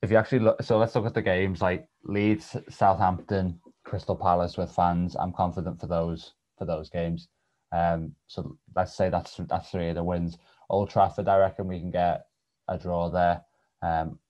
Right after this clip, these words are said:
I'm not necessarily sure we'll go there and win, but, you know, we'll definitely, it'll definitely be a good contest. Um, so that leaves Newcastle, West Brom and Burnley. Um, all pretty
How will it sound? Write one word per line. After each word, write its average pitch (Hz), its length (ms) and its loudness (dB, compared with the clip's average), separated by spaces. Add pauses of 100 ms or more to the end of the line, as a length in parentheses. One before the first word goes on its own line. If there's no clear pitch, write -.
(140)
I'm 90 200 -2
not 85 280 -4
necessarily 87 380 -4
sure 87 180 -4
we'll 85 120 -4
go 82 180 -4
there 87 180 -2
and 85 160 -2
win, 85 220 -2
but, 80 280 -4
you - 80 -10
know, 80 140 -8
we'll 82 80 -6
definitely, 85 460 -8 (360)
it'll 82 200 -6
definitely 85 360 -6
be 87 80 -6
a 85 40 -4
good 82 220 -8
contest. 82 560 -6 (520)
Um, 87 380 0
so - 120 -10
that 107 220 4
leaves 104 360 2
Newcastle, 98 500 0
West 90 240 0
Brom 92 180 2
and 87 120 -2
Burnley. 85 480 0 (480)
Um, 90 360 2
all 104 440 4 (400)
pretty 92 280 -6